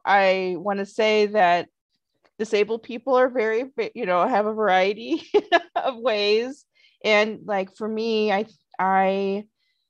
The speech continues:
um, I've grown, I, you know, I've been doing this work for, you know, since the nineties, and there's a lot of different ways that you can interrupt,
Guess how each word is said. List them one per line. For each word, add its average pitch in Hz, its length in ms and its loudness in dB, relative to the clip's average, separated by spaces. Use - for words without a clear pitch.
um, 180 340 2
I've 196 160 -2
grown, 208 580 0
I, 165 180 -4
you 170 200 -6
know, 156 340 -4
I've 175 100 -2
been 180 140 -6
doing 180 200 0
this 165 220 -4
work 165 160 -2
for, 170 340 -2
you 160 100 -6
know, 156 100 0
since 170 280 -8
the 175 220 2
nineties, 160 920 -2
and 156 540 -2
there's 185 260 0
a 185 60 0
lot 175 240 2
of 175 80 -2
different 170 260 -4
ways 170 160 -6
that 165 160 -10
you 156 80 -4
can 143 480 -2
interrupt, 156 720 2